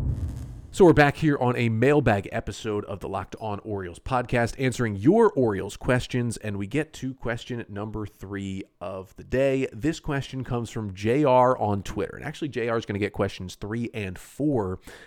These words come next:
of the mailbag 'cause I kinda turned it into a two-parter. But J R asks, "If the Orioles actually do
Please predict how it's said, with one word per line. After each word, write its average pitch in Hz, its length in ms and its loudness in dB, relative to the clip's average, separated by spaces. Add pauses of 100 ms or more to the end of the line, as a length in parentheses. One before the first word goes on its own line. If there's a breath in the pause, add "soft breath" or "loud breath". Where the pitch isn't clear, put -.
(120)
of 95 140 -2
the 101 80 0
mailbag 90 400 2
'cause 101 80 -8
I 95 60 -4
kinda 170 220 -4
turned 143 200 -4
it 123 60 -2
into 107 200 -6
a 92 60 -8
two-parter. - 540 -16 (400 loud breath)
But 135 120 0
J 190 320 0
R 156 220 -4
asks, - 500 -10 (320 soft breath)
"If 170 140 0
the 185 80 -2
Orioles 262 340 -2
actually 151 480 -2
do 110 500 -4